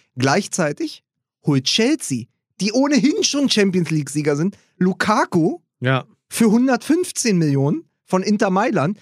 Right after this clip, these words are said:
Speaker 1: Damit hast du die Fa-, also, glaub ich, drei der vier Halbfinalisten
Speaker 2: Ja.
Speaker 1: haben massiv aufgerüstet.
Speaker 2: Ja.
Speaker 1: Also das ist ja, das ist ja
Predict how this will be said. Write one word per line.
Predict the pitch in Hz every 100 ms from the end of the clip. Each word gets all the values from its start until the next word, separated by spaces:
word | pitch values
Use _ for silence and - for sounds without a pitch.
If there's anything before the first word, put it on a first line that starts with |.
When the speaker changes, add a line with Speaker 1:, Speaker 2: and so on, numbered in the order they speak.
| _
Speaker 1:
Damit | - 190 -
hast | 208 -
du | 214
die | 156 233
Fa-, | 247 208
also, | - 170 180
glaub | -
ich, | 165 -
drei | 131 151 262
der | 220 190 185 _ _ _ _ _
vier | - - 202 247 247 - -
Halbfinalisten | 196 - - 170 139 123 123 - 196 - _ 139
Speaker 2:
Ja. | 147 -
Speaker 1:
haben | 175 185 175
massiv | 190 185 - 262 294 -
aufgerüstet. | 220 226 - 135 135 113 107
Speaker 2:
Ja. | 104
Speaker 1:
Also | 151 156
das | 185 190
ist | 196
ja, | 262
das | 147 139
ist | -
ja | 175